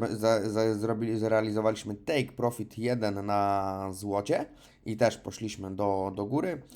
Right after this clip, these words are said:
Później mieliśmy, niestety transakcja nam odleciała, więc zero, zero procent tak naprawdę nie zgarnęliśmy, nie,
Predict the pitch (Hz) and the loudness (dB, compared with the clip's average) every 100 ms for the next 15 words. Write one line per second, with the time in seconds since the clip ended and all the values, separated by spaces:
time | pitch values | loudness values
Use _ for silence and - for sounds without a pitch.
0 | - - - 185 170 139 123 120 123 113 | -20 -20 -8 -2 2 4 6 4 0 -2
1 | 113 113 113 107 107 104 110 107 101 101 | -2 -4 -4 -2 -2 0 -2 -2 -2 -4
2 | - 185 151 120 123 117 107 95 98 98 | 2 4 4 4 6 6 6 2 -4 -8
3 | 104 110 127 113 92 101 117 110 101 101 | -4 2 4 4 0 -2 2 2 2 0
4 | 107 104 95 98 95 101 101 101 101 101 | -2 -2 -4 -2 -2 0 -2 -2 -2 0
5 | 104 110 110 104 | -2 -4 -6 -6